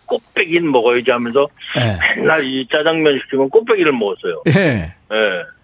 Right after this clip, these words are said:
Speaker 1: 근데 혼자 먹는 날이 그렇게 많지는 않은데 손님이 오거나
Speaker 2: 네.
Speaker 1: 뭐, 친구가 오면 이제 뭐,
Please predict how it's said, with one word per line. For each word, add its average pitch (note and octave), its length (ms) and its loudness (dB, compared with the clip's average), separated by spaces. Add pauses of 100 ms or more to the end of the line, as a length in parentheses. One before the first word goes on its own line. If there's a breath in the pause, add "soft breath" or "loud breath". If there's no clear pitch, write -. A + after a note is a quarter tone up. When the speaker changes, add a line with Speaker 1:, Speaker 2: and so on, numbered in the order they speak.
(240)
Speaker 1:
근데 B2+ 180 2
혼자 G3+ 440 2
먹는 C3+ 440 0
날이 A#2 400 2 (300)
그렇게 B2 240 -2
많지는 B2+ 440 0
않은데 G#2+ 380 0
손님이 C3+ 440 -2
오거나 G2 560 -4
Speaker 2:
네. C3+ 440 0 (220)
Speaker 1:
뭐, F2+ 240 -10 (160)
친구가 E3 340 2
오면 G#2 560 2 (160)
이제 F#2 120 -14 (680)
뭐, E2+ 140 -8